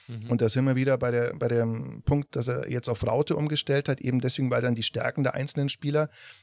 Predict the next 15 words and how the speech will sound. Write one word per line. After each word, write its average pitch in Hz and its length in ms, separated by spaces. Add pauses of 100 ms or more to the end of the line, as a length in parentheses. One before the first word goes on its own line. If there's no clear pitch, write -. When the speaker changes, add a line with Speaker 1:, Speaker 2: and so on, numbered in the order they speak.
Speaker 2:
mehr 127 180
zur - 140
Geltung 139 300
kommen. 110 200
Du 120 60
hast - 140
sehr 127 140
viele 131 320 (240)
zentrale 123 520
Mittelfeldspieler 160 760
beim 143 160
F - 160
C - 140
Augsburg, 143 580
also 120 240